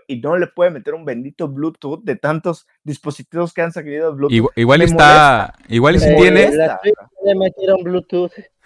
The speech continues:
Speaker 2: Ajá, igual y
Speaker 1: ¿Eh?
Speaker 2: sí tiene, pero, pero nomás no lo han liberado, como lo que,
Speaker 1: Ahí
Speaker 2: lo que
Speaker 1: está.
Speaker 2: pasó
Speaker 1: Ah,
Speaker 2: apenas. Sí,
Speaker 1: sí,
Speaker 2: sí, sí.
Speaker 1: tiene razón, porque los mandos, pero no
Speaker 3: No,
Speaker 1: han
Speaker 3: ya lo
Speaker 1: liberado.
Speaker 3: tiene, ya puedes conectar tus,
Speaker 2: Sí.
Speaker 3: ya puedes conectar tus dispositivos
Speaker 1: Ah.
Speaker 3: ahí, principalmente
Speaker 1: No te creo.
Speaker 3: audífonos.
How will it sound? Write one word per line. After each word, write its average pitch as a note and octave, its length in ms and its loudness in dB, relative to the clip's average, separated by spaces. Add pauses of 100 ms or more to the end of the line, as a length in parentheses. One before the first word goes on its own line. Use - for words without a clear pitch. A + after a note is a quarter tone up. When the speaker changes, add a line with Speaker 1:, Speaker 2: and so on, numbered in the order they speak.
(120)
Speaker 2:
Ajá, F3+ 220 2
igual F3+ 200 4
y C4 40 6
Speaker 1:
¿Eh? F#4 40 2
Speaker 2:
sí G#3 140 -4
tiene, G3 320 0
pero, A2 500 2
pero A#2 140 0
nomás C3+ 240 0
no D3+ 100 0
lo D3 80 0
han D3 100 0
liberado, A2+ 440 0
como G#2 240 -4
lo G#2 140 0
que, - 160 -6
Speaker 1:
Ahí - 180 0
Speaker 2:
lo G#2+ 80 0
que - 100 -2
Speaker 1:
está. A2+ 120 2
Speaker 2:
pasó G#3+ 140 4
Speaker 1:
Ah, - 20 0
Speaker 2:
apenas. G3 420 -2
Sí, C#3 120 -4
Speaker 1:
sí, D3 60 -4
Speaker 2:
sí, C#3+ 120 -8
sí. C#3 120 -12
Speaker 1:
tiene G#3+ 180 2
razón, F3+ 260 -4
porque D3+ 220 -12
los D#3 140 -8
mandos, E3+ 340 -8
pero C3 260 -10
no E3+ 260 -4
Speaker 3:
No, A3+ 160 4
Speaker 1:
han A#3+ 100 2
Speaker 3:
ya A#3 60 -2
lo A3+ 60 4
Speaker 1:
liberado. A3+ 260 0
Speaker 3:
tiene, B3+ 260 -6
ya A#3 140 0
puedes A#3+ 340 -2
conectar G3+ 600 -6 (140)
tus, G3+ 140 -2
Speaker 2:
Sí. D#3 220 -2 (340)
Speaker 3:
ya E3+ 120 0
puedes G3+ 180 -2
conectar F#3 400 -2
tus G3+ 140 -4
dispositivos F#3 800 -4
Speaker 1:
Ah. - 60 0
Speaker 3:
ahí, F4 340 -4 (300)
principalmente D#3 640 0
Speaker 1:
No E3 40 4
te E3 40 -4
creo. G#3 140 -4
Speaker 3:
audífonos. F#3+ 440 -8